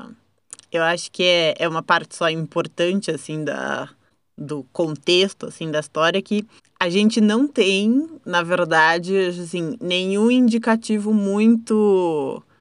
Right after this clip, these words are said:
muito fixo ou muito fácil de identificar de em que época essa história se passa, assim. Então, se for em mil e oitocentos, vale. Se for em dois mil, também vale.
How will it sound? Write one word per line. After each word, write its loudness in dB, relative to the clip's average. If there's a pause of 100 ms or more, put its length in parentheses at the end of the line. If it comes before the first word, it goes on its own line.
muito 2
fixo 0
ou 2
muito -4
fácil 0
de -6
identificar 0 (300)
de -4 (140)
em 6
que 2
época 2
essa 2
história 2
se -4
passa, -2
assim. -8
Então, -2
se -2
for 2
em 2
mil 2
e 4
oitocentos, 0
vale. 2
Se -4
for 2
em -4
dois 0
mil, -2
também 0
vale. 2